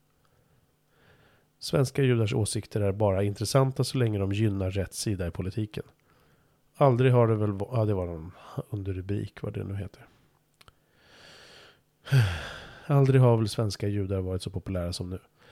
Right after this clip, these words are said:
Sällan har så många i offentligheten uppmanat människor att lyssna på oss och att ta hänsyn till våra upplevelser.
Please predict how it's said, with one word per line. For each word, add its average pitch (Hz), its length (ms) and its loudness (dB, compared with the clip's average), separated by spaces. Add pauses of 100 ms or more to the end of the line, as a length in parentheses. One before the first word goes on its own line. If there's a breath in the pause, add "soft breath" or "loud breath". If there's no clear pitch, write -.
(300 loud breath)
Sällan 139 480 4
har 127 160 4
så 123 100 -2
många 117 240 2
i - 20 2
offentligheten 127 720 0
uppmanat 113 420 0
människor 107 520 0
att 101 100 -6
lyssna 135 380 0
på 135 180 -2
oss - 280 -4 (320 loud breath)
och 139 180 4
att 131 140 0
ta 117 220 4
hänsyn 107 440 0
till 107 100 -8
våra 101 160 0
upplevelser. 95 640 -6